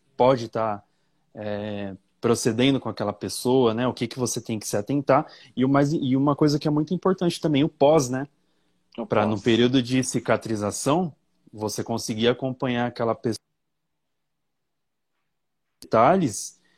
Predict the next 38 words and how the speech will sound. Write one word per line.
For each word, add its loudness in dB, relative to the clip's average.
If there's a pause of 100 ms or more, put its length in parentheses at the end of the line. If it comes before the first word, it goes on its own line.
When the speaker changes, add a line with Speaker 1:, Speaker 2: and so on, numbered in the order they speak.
(680)
Speaker 1:
é, -2
devidos 2
ali, 2
né? 0
Que -2
é -2 (200)
pra 2
aquela 2
pessoa -2
em -2
específico, -2
né? -2
De 0
acordo 2
com -2
a 4
ficha 0
dela, 0
de -4
acordo 2
com -6
o -6
que -4
ela 0 (520)
tem 2
ali. -2 (320)
Então, -6
você -2
consegue -2
ter -2
todo 2
esse 0
cuidado 4
aí 2
que -2
é 2
necessário, 0 (220)
né? -4